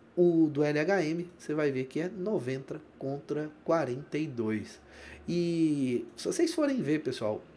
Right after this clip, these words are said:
toda a linha britânica, tá? Tanto o Tier nove quanto o Tier dez,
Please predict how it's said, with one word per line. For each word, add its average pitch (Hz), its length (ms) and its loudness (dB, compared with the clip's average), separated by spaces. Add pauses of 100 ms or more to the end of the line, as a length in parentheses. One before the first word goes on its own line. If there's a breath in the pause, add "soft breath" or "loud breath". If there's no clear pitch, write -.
(140)
toda 269 520 8
a 220 100 4
linha 175 500 0
britânica, 143 920 -2 (260)
tá? 123 240 0 (460 loud breath)
Tanto 214 400 0
o 170 260 6
Tier 175 320 2
nove 135 480 0 (200)
quanto 147 600 0
o 185 140 2
Tier 180 380 2
dez, 127 500 -2